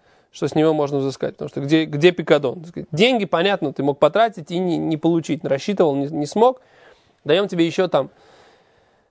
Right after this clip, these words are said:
э, время, которое ты попросил, плюс, э, ещё десять дней, плюс ещё три месяца. То есть мы даём человеку время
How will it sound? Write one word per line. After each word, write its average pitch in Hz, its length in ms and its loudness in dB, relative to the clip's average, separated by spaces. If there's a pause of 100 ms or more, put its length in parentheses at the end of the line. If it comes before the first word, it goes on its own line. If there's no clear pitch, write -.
(260)
э, 131 440 2 (180)
время, 156 360 2
которое 127 320 0
ты 139 120 -4
попросил, 190 640 2
плюс, 147 540 -2
э, 123 480 2
ещё 135 220 -4
десять 165 300 -6
дней, 240 300 2
плюс 151 260 -6
ещё 139 220 0
три 233 180 0
месяца. 247 480 0
То 165 80 -2
есть 151 120 -2
мы 240 160 2
даём 202 320 0
человеку 185 720 0 (340)
время 180 480 0